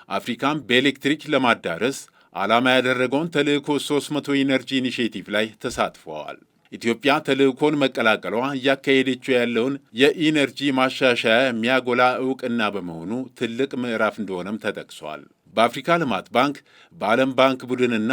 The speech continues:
በሌሎች ዓለም አቀፍ አጋሮች የሚደገፈው ተልእኮ ሦስት መቶ ኢነርጂ ኢኒሼቲቭ እስከ ሃያ ሠላሳ ድረስ በአምሳ ቢሊዮን ዶላር ሦስት መቶ ሚሊዮን አፍሪካውያንን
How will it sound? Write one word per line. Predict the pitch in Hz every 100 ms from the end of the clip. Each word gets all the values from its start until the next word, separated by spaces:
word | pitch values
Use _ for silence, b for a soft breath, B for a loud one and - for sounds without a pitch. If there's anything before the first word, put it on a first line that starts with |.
| 147
በሌሎች | 127 123 127 151 -
ዓለም | 135 131
አቀፍ | 131 135 127
አጋሮች | 123 117 117 139 139
የሚደገፈው | 135 131 139 120 - 113 135
ተልእኮ | 135 127 127 123 127
ሦስት | 117 127 135
መቶ | 123 123
ኢነርጂ | 113 113 110 127
ኢኒሼቲቭ | 120 110 85 - 110 123 - _ _
እስከ | 120 - 127
ሃያ | 131 131 151
ሠላሳ | 151 135 117 117
ድረስ | 92 101 143 -
በአምሳ | - 110 131 131 139
ቢሊዮን | 113 107 135 131 123
ዶላር | 113 107 117 135
ሦስት | - 139 -
መቶ | 139 139 117
ሚሊዮን | 110 139 135 127
አፍሪካውያንን | 120 123 117 101 87 104